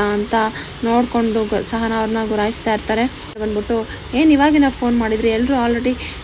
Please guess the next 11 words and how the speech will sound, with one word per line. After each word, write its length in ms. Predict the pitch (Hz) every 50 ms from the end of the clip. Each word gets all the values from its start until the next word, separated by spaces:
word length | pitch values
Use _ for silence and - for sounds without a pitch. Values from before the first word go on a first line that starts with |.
| - -
ಲಗೇಜ್ 380 | 240 226 226 262 254 226 233 269
ಹಾಕ್ಕೊಂಡು 400 | 247 226 220 - 254 247 240 240 233
ನಿಂತಿದ್ದೀರಲ್ಲ, 540 | 240 226 240 - 240 240 226 214 214 214
ಹೊರ್ಟ್ 300 | 214 214 220 233 269 - 285
ನಿಂತಿದ್ದೀರಲ್ಲ?" 680 | 254 233 - 240 220 226 233 220 214 220 208 202 208 220 240 - - - - - - -
ಆಗ 180 | 247 262 240 233
ಸ್ನೇಹ 280 | 233 - - 233 233 226 226
ಅವರು, 160 | 220 214 226 220 - - - - - -
"ರೀ, 100 | 233 240
ನಾನು 300 | 226 208 202 220 247 254
ಜಾಸ್ತಿ 440 | 240 226 214 220 226 - - -